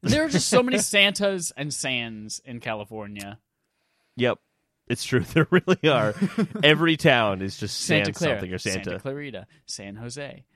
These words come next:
Speaker 1: San
Speaker 2: Or Los.
Speaker 1: Diego, San Carlos,
Speaker 2: Yeah.
Speaker 1: San Francisco.
Speaker 2: San Jose.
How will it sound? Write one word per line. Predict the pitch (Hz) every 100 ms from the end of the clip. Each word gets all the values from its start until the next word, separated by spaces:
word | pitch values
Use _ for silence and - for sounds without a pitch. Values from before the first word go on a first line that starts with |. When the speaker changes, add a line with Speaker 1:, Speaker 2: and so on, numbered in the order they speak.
| _ _
Speaker 1:
San | - - 98
Speaker 2:
Or | 156 143
Los. | 120 104
Speaker 1:
Diego, | 143 123 80 67 - _ _ _
San | - 107 117
Carlos, | 135 156 143 60 - - - _ _ _ _ _ _ _ _ _ _ _
Speaker 2:
Yeah. | -
Speaker 1:
San | 98 98
Francisco. | 131 127 170 - 90 80 _ _ _ _ -
Speaker 2:
San | - 92
Jose. | 95 123 131